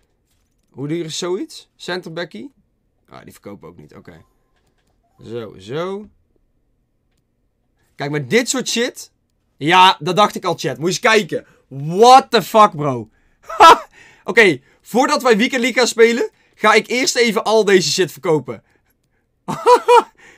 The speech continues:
Joejoe. Mij niet wel, hoor. Dit gaat allemaal de transferlijst op. Ja, komt u maar. Alle Timmies gaan... Alsjeblieft, chat, koop dit niet, hè.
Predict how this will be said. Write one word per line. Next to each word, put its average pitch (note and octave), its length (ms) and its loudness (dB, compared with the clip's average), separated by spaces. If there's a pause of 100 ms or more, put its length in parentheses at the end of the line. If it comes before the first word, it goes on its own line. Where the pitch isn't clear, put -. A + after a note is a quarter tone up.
(320)
Joejoe. D4 720 -2 (400)
Mij F3+ 180 -2
niet A3 120 -2
wel, A#3+ 220 0
hoor. G#3+ 220 -4
Dit F#3 260 -6
gaat - 200 -8
allemaal A#3 360 -2
de G#3 60 -8
transferlijst F3+ 640 -6
op. A#2+ 220 -12 (240)
Ja, F#3 380 -4 (200)
komt A3 200 -8
u A#3 60 -14
maar. E3 320 -6 (720)
Alle G3+ 320 -4
Timmies A#3+ 360 -4
gaan... G#3 140 -2
Alsjeblieft, F#3 520 -2
chat, D3+ 200 -6
koop G3 280 0
dit F3 160 -4
niet, D#3 220 -10
hè. D3 180 -8